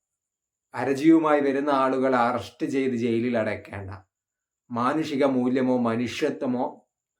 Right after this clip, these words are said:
തൊട്ടു തീണ്ടിയിട്ടില്ലാത്ത ഇത്തരം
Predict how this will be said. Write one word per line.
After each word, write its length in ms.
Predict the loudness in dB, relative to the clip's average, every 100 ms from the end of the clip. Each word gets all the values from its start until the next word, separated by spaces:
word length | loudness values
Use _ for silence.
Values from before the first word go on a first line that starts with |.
| _ _ _ _ _ _ _ _ _
തൊട്ടു 340 | -4 -4 2 4 4
തീണ്ടിയിട്ടില്ലാത്ത 880 | 4 2 0 -2 -4 -4 -4 -8 -16 -16 -10
ഇത്തരം 320 | -2 0